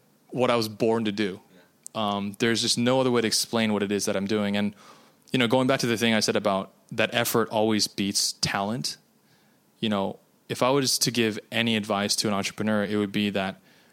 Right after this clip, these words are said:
if you work hard and if you care enough, I mean, you have to be the person that cares about this the most. But if you can kinda mix that hard work and that care,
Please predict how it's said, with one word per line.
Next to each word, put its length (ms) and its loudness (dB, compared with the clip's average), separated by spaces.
if 180 -6
you 180 2
work 380 0
hard 540 -2
and 100 -2
if 160 0
you 80 2
care 340 0
enough, 460 -4
I 60 0
mean, 160 4
you 140 4
have 140 2
to 80 2
be 80 2
the 80 2
person 260 0
that 60 -6
cares 200 0
about 180 -2
this 180 -2
the 100 -6
most. 540 -6
But 280 -2
if 200 -6
you 360 2
can 220 0
kinda 200 2
mix 720 0
that 220 0
hard 320 0
work 340 0
and 120 -4
that 180 -4
care, 500 -2